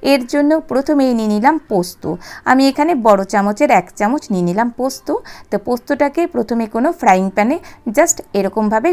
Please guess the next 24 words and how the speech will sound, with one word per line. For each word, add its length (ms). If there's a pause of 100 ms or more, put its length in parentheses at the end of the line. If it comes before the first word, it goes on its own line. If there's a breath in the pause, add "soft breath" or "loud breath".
(100)
রোস্ট 220 (100)
করে 240
নেব। 120 (460 loud breath)
আর 60 (120)
পোস্তর 440
ক্ষেত্রে 320 (200)
আমরা 260
প্রত্যেকেই 560
জানি 180 (160)
ভীষণ 400
উপকারী, 420 (400 loud breath)
এটা 140 (120)
যেমন 240 (180)
পেট 200 (140)
ঠান্ডা 360
রাখে, 220 (140)
শরীর 240 (140)
ঠান্ডা 340
রাখে, 240 (600 loud breath)
এছাড়াও 560 (400 loud breath)
যাদের 240 (140)
ঘুম 180 (140)
হয় 260
না 60